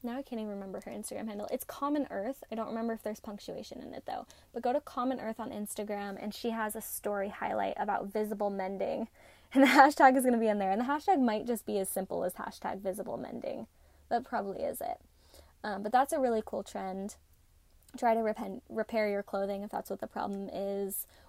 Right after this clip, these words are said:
Or, you know, if you have sewing skills or you have a friend who does,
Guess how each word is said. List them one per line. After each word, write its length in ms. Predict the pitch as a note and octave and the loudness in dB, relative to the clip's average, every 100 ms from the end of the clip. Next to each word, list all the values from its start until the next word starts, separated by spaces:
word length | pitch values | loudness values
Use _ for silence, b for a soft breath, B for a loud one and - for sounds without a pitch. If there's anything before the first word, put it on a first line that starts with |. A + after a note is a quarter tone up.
| B | B
Or, 800 | G#3 G3+ G3+ G3 G3 F#3+ G3 - - | -4 -2 0 0 0 0 0 -4 -8
you 80 | |
know, 100 | G3+ | -6
if 100 | G#3 | -6
you 80 | G#3+ | -6
have 220 | G#3+ G3 | -4 -4
sewing 300 | - - A#3+ | -2 -2 -2
skills 380 | A#3+ - A#3+ D4 | -2 0 0 0
or 60 | C4 | 0
you 100 | A3 | -2
have 140 | - | -6
a 100 | A3 | -8
friend 280 | - A#3 B3+ | -4 0 0
who 120 | C4 | 0
does, 500 | A#3+ A#3+ A#3+ B3 B3+ | 0 2 2 2 -2